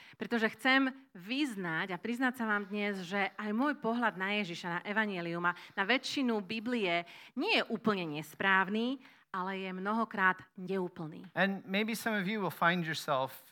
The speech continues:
Speaker 2: in my story as well.
Speaker 1: A možno po, po dnešnom dni a niektorí z vás sa budete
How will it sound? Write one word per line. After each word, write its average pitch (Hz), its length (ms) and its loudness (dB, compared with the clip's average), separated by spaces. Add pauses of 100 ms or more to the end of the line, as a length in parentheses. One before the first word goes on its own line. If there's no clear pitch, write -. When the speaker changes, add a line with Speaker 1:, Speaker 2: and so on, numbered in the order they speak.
Speaker 2:
in 147 320 -4
my 139 320 0
story 139 400 -4
as 127 160 -6
well. 139 320 -6
Speaker 1:
A 214 80 -2
možno 247 560 8
po, 208 480 2
po 196 320 0
dnešnom 214 480 -2
dni 220 400 0 (320)
a 196 80 0
niektorí 220 400 -2
z 202 80 -4
vás 214 240 8
sa 202 160 -4
budete 190 400 -4